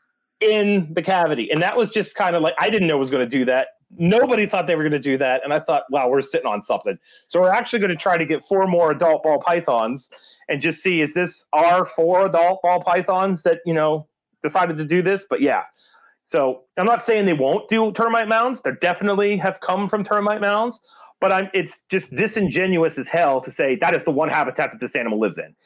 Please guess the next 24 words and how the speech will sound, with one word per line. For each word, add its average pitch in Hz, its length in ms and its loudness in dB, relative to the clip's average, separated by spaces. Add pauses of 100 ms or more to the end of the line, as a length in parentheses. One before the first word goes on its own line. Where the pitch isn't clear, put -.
(220)
because 220 300 -4 (120)
no 277 420 4
animal 156 520 0
lives 160 240 2
in 135 200 -2
one 147 440 0 (540)
habitat 196 500 0
like 147 200 0
that, 156 180 0
unless 202 320 0
it's - 280 -6
the 160 180 2 (100)
most 170 360 0
specialized, 196 920 0 (1080)
you 180 80 0
know, 143 140 0
habitat 190 440 0
specialist 151 460 -2
on 143 120 0
planet 143 300 0
Earth. - 100 -4
And 147 80 -2
those 190 160 0
exist, 151 640 -2